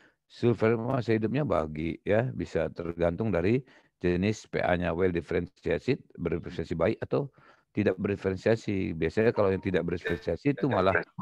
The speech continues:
justru bagus untuk kemoterapi. Kalau yang well diferensiasi ini agak sulit, ya. Cuman respon kimianya bagus juga. Histologi,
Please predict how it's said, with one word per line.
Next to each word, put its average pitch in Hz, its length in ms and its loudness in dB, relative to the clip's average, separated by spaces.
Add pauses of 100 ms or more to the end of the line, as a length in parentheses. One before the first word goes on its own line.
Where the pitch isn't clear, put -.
(440)
justru 131 400 4 (280)
bagus 120 320 4
untuk 78 320 -2
kemoterapi. 80 640 -4
Kalau 90 240 2
yang 107 80 0
well 147 160 6
diferensiasi 123 640 2
ini 113 80 -2
agak 90 240 0
sulit, 80 320 -6 (160)
ya. 107 160 4 (400)
Cuman 131 240 4
respon 101 320 2
kimianya 87 560 -2
bagus 98 560 0
juga. 67 320 -6 (1800)
Histologi, 110 800 2